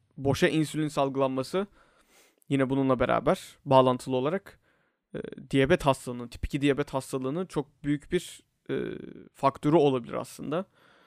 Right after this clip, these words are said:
Bununla alakalı çok ciddi sorun yaşıyoruz. İçeceklerin içerisinde maalesef şöyle bir sorun var. Bugün tükettiğimiz içeceklerin çok büyük bir kısmında şeker olsa da aynı zamanda tatlandırıcılar da konuyor.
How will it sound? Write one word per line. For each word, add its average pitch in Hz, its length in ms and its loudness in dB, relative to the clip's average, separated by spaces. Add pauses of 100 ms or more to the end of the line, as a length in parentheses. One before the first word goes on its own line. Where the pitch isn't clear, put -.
(260)
Bununla 156 240 4
alakalı 147 440 4
çok 147 180 -6
ciddi 156 240 -6
sorun 127 180 -6
yaşıyoruz. - 520 -12 (680)
İçeceklerin 165 520 -2
içerisinde 180 460 -4
maalesef 175 480 -2
şöyle 190 240 -2
bir 151 60 -10
sorun 135 300 -6
var. 165 300 -6
Bugün 143 320 -8
tükettiğimiz 151 560 -6
içeceklerin 147 420 -4
çok 202 280 -4
büyük 170 160 -2
bir 135 60 -10
kısmında 139 400 -6
şeker 165 400 0
olsa 143 360 2
da 190 120 4
aynı 156 180 2
zamanda 156 240 0
tatlandırıcılar 147 680 0
da 135 80 0
konuyor. 131 360 -8